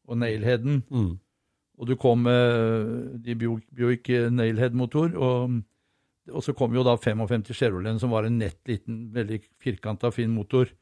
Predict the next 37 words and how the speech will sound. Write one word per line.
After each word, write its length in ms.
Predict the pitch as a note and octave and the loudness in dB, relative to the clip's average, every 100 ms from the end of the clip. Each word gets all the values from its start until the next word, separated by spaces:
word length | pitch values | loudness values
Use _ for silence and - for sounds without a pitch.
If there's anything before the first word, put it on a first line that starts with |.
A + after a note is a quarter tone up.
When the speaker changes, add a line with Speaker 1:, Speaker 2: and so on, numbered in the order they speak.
| - | -2
Speaker 2:
Mm. 280 | A2+ E2+ E2+ _ _ _ _ - | 0 0 -6 _ _ _ _ -10
Speaker 1:
som 140 | B2+ A2 | -8 -2
kom 300 | A#2 A2 A#2+ | 0 0 0
og 280 | B2 A#2 A#2+ | 2 2 2
ble 140 | A#2 | 0
tatt 240 | B2 G#2 | 0 0
i 60 | B2 | 0
bruk, 220 | G#2+ A#2+ | 0 -2
så 140 | - B2 | -2 0
da 120 | B2 | 2
ble 200 | A2+ A2 A2+ | 2 2 2
jo 400 | A#2 A#2 A2+ A2 - - - _ _ | 2 0 0 -4 -14 -20 -20 _ _
selvfølgelig 840 | - B2 G#2 A#2+ B2 A2+ A2+ A#2 A#2+ | -10 -6 -2 2 4 4 2 -2 -4
V 100 | B2 | 0
åtte 280 | A2+ G2 A#2 | 0 -2 -6
Flatheaden 560 | - G#2 - B2 G#2+ B2 | -4 -4 0 -2 0 -2
da 340 | G#2+ A2 G#2 - _ _ _ _ _ | 0 0 -2 -6 _ _ _ _ _
litt 140 | A#2+ B2 | -6 -2
obsolet, 600 | A2+ - B2 A#2 A#2 - | -2 0 0 0 -2 -4
litt 180 | A#2 G#2+ | -4 -4
sånn, 260 | A#2 A2+ | -2 -2
uh, 580 | A#2+ A#2+ A#2 A#2 A#2 A#2 | -2 -2 -2 -2 -2 -4
utenfor, 460 | - G#2 G#2+ A#2 A2+ A2+ | -4 -6 -4 -2 -2 -2
liksom, 340 | A2 G#2 A#2 G2+ - _ | -4 -6 -10 -12 -20 _
Speaker 2:
Mm. 60 | G#2+ | -12
Speaker 1:
parkert 320 | B2+ B2 B2+ | -6 -4 -4
da. 80 | - - _ _ _ _ _ D3 - - | -6 -14 _ _ _ _ _ -20 -20 -6
Men, 240 | C3 C3 | -2 0
eh, 240 | B2+ B2 A#2+ C3+ - | 2 0 -2 -8 -10
etter 160 | - C#3 | -2 0
hvert 140 | C3 | 0
så 160 | - D3+ C#3 B2+ | -2 -2 -2 -2
ble 180 | A#2+ A#2 | -2 0
det 80 | |
jo 120 | C3+ C#3 | 2 4
da, 280 | B2 B2+ B2 B2 A2+ A#2+ | 4 4 2 2 -2 -6
eh, 420 | C3 C3 B2 A#2+ | -2 0 0 -4